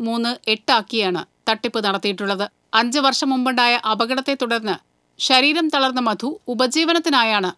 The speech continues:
മുച്ചക്രവണ്ടിയിൽ ലോട്ടറി വിൽപ്പന ആരംഭിച്ചത്. മധു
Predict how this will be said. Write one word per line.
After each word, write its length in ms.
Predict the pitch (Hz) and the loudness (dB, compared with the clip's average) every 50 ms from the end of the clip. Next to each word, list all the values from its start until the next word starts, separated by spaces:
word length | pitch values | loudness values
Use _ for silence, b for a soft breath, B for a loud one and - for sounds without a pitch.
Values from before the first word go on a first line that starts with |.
| - 214 | -6 -6
മുച്ചക്രവണ്ടിയിൽ 760 | 226 - - 285 - 294 302 277 269 247 226 233 226 214 190 - | -6 -2 -4 -4 -2 -2 0 0 0 0 0 0 0 -2 -2 -4
ലോട്ടറി 460 | 190 214 226 226 233 - 285 285 285 254 226 | -2 0 2 2 2 0 -2 -4 -2 -2 -2
വിൽപ്പന 320 | 214 202 226 202 185 - - 196 196 | -2 -2 -2 -2 -2 -2 -2 0 0
ആരംഭിച്ചത്. 480 | 196 190 185 190 208 - 220 202 208 208 _ _ _ _ _ _ _ _ - | 0 0 0 -4 -4 -4 -2 -2 -2 -2 _ _ _ _ _ _ _ _ -4
മധു 300 | 214 - 220 202 254 | -2 -2 0 0 -2